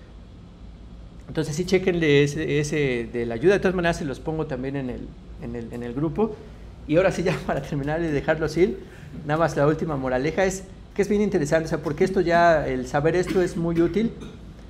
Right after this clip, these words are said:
Por ejemplo, también algo que,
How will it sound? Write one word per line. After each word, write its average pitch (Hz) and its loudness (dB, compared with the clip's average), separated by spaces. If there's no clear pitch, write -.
Por 156 4
ejemplo, 185 2
también 175 0
algo 180 4
que, 135 0